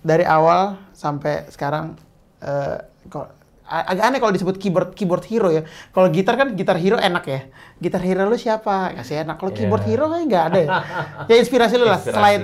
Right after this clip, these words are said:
Speaker 1: selain tadi lu udah sebut David Foster sama, eh,
Speaker 2: Hmm.
Speaker 1: Mas Dani kan.
Speaker 2: Hmm. <clears throat>
Speaker 1: Tapi kalau dari perjalanan lah, dari misalnya kapan lu udah mulai melihat satu sosok
Speaker 2: Ya.
Speaker 1: yang lu adore?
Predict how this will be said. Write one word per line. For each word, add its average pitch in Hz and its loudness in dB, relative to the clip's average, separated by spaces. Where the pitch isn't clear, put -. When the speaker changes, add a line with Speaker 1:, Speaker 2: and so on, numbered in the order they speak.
Speaker 1:
selain 185 2
tadi 185 -2
lu 185 -6
udah 190 4
sebut 175 0
David 156 0
Foster 165 -2
sama, 151 -2
eh, - -8
Speaker 2:
Hmm. - -6
Speaker 1:
Mas 151 -6
Dani 147 -2
kan. 131 -4
Speaker 2:
Hmm. 143 -6
<clears throat> - -10
Speaker 1:
Tapi 165 -6
kalau 214 4
dari 202 6
perjalanan 190 2
lah, 160 -2
dari 151 0
misalnya 156 -4
kapan 147 0
lu 160 0
udah 156 2
mulai 143 0
melihat 156 0
satu 156 -6
sosok 147 -6
Speaker 2:
Ya. 107 -4
Speaker 1:
yang 143 -4
lu 143 -4
adore? 143 -2